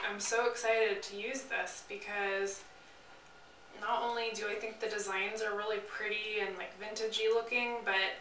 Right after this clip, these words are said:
um, paper tape takes the homely masking tape to a new level of decoration and utility.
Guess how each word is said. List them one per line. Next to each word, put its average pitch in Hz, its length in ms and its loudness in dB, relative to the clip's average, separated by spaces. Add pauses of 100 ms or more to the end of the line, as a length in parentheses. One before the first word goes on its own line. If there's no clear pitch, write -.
um, 190 560 -2 (1300)
paper 269 280 6
tape 285 260 6
takes 247 340 0
the 202 120 -6
homely 294 500 0
masking 247 480 0
tape 220 340 0
to 208 160 -6
a 202 60 -2
new 226 180 -4
level 233 380 8
of 214 80 2
decoration 208 600 0
and 202 100 -4
utility. 220 840 0